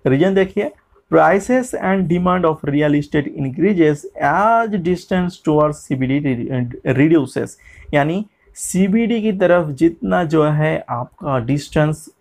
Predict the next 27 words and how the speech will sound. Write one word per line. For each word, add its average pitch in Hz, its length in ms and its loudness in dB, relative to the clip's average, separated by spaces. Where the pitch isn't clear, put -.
reduce 151 460 2
हो 147 100 2
रहा 120 200 0
है, 139 240 -4
ठीक 165 140 0
है, 214 180 -2
यानी 156 220 2
करीब 185 440 2
आ 151 160 4
रहे 139 100 2
हैं 139 80 -2
सीबीडी 131 460 -2
की 127 100 -2
तरफ, 131 400 0
तो 196 160 4
आपका - 380 -2
क्या 165 200 0
होगा, 170 320 2
Real 185 480 2
estates 143 680 -2
का 131 120 4
जो 127 140 -2
है 131 120 -2
prices 143 640 -2
भी 180 120 -6
ज़्यादा 175 220 0
होगा, 180 380 0